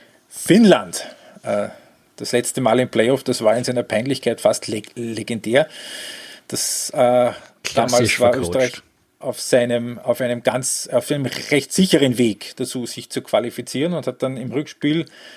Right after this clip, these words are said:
Speaker 1: ist dann auch in Führung gegangen, Vorsprung gehabt und dann hat's ein paar ziemliche Hosenscheiße-Wechsel gegeben.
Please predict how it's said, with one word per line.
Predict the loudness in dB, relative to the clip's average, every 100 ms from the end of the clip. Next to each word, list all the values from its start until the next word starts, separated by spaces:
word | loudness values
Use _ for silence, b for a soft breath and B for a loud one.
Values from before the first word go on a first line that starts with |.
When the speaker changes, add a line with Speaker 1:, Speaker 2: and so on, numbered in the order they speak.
| B B
Speaker 1:
ist | 0
dann | 2
auch | 2
in | 0
Führung | 2 6 6 4
gegangen, | 4 4 4 -2
Vorsprung | 0 0 0 -2
gehabt | 2 4 4 0 -8
und | -2 -2 0
dann | 0
hat's | 0 0
ein | 2
paar | 2 2
ziemliche | 0 -4 0 0
Hosenscheiße-Wechsel | 0 -2 0 0 -2 -6 -8 -8 -6
gegeben. | -6 -2 2 2